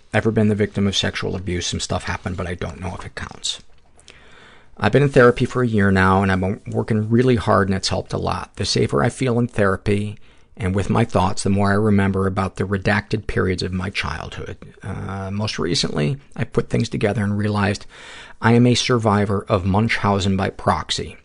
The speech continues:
or fictitious disorder by proxy, as it's now called. After my dad died when I was five years old, my mother, classic narcissist, sent me away to live with my grandparents,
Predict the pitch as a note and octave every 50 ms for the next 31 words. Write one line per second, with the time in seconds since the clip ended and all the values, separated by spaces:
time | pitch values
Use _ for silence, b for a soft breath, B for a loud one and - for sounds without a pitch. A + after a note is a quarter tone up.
0 | - - - - G#2 A2 G#2+ A2+ - - - - - - - - A2+ - - -
1 | G2 - - - G2 - - G2 F2+ F2+ F#2 E2+ F2+ F2+ - - - - F#2+ -
2 | - - - G2 F2+ F#2 F#2+ F#2 - - - - - - F2+ F#2+ G#2+ F#2+ F2 F2
3 | - - F2 - - - - - - B B B B B B B B B B B
4 | B B B B B B - - - - F#2 F2+ F2+ F2+ C#3+ - A#2+ A#2 B2 A#2
5 | A2 - G2 F#2+ F#2+ G2+ G2+ G2+ G2 G2 G2 G2 - - - G#2 G#2 G#2+ G#2+ A2
6 | A2 G#2 A2 F#2+ F#2 F#2 G2 G#2 G2+ G#2+ A2 G2+ F#2+ F#2 F2 F#2+ G2+ B2 C3 -
7 | - - F#2 F#2 F2+ - F2+ - A#2 F#2 F2+ - - - - - G#2+ - - -
8 | - - - - - - C3+ B2+ B2+ C3+ C#3 - _ - A2 G#2 A2 G#2+ G#2+ G#2
9 | G2+ - A2+ A2 A2 G#2+ A2+ A2+ - B2 A#2+ B2 A#2+ - C#3+ D#3+ F3+ F3 C#3+ -
10 | B2 B2 C3 C3 C3 C3 -